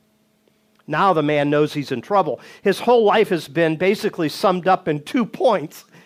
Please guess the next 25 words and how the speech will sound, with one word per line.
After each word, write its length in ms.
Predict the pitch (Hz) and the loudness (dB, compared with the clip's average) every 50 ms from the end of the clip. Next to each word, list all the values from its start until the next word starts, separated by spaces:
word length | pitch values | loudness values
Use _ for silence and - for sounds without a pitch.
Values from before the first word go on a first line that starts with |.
| _ _ _ _ - | _ _ _ _ -4
and 140 | 202 202 208 | -2 0 2
he 100 | 208 180 | 2 2
has 340 | 220 214 190 190 185 - - | 4 4 4 2 2 0 -10
th-, 240 | _ _ - 208 - _ | _ _ -20 -20 -18 _
ninety-eight 920 | 170 190 190 220 233 233 240 233 220 208 196 - 202 196 208 208 - _ - | -2 0 0 2 2 0 0 -2 -6 -6 -6 -2 0 0 0 0 -6 _ -6
to 80 | 170 | -6
go. 460 | 151 143 175 190 190 170 127 101 95 - - - _ _ _ _ _ _ _ _ _ _ _ _ _ _ _ _ _ _ _ - _ _ _ _ _ _ _ _ _ _ _ _ _ _ - | -4 2 4 4 6 4 4 2 -2 -14 -20 -20 _ _ _ _ _ _ _ _ _ _ _ _ _ _ _ _ _ _ _ -20 _ _ _ _ _ _ _ _ _ _ _ _ _ _ -6
Movement 480 | 151 170 196 196 151 143 123 113 - | 0 0 0 0 0 -2 -6 -6 -6
catches 380 | - 151 135 - - 127 - - | -8 -10 -10 -8 -8 -14 -12 -10
his 160 | 123 117 113 | -12 -10 -8
eye. 340 | 123 110 113 101 104 113 - - _ _ _ _ _ _ _ _ _ _ _ _ _ _ _ _ _ _ _ _ - | -6 -6 -6 -8 -10 -16 -20 -20 _ _ _ _ _ _ _ _ _ _ _ _ _ _ _ _ _ _ _ _ -10
And 100 | - 139 | -6 -4
looking 340 | 135 151 185 190 208 196 170 | 0 0 0 0 0 0 0
around, 420 | 151 139 139 147 151 151 151 151 151 | 0 2 2 2 2 2 2 0 0
he 60 | 135 | -4
sees 280 | - - 190 175 - - | -6 -6 -6 -6 -2 -2
a 60 | 135 | -2
man 400 | 131 143 143 143 147 143 139 139 - - - _ _ _ _ _ _ | -2 0 -2 -2 0 -2 -2 -4 -6 -14 -20 _ _ _ _ _ _
who 120 | - 180 | -2 0
had 260 | 143 190 170 160 139 | 2 2 2 0 0
lived 520 | 135 135 139 165 196 208 220 220 196 180 175 | -2 0 2 4 6 6 6 4 2 0 -2
in 120 | 170 165 | -2 0
the 80 | 160 139 | 0 -2
same 360 | - - 196 175 175 165 170 | -4 -4 -2 -2 -2 -2 -4
town 520 | - - 214 226 220 180 139 139 147 147 | -4 -4 -2 0 2 2 2 0 -2 -4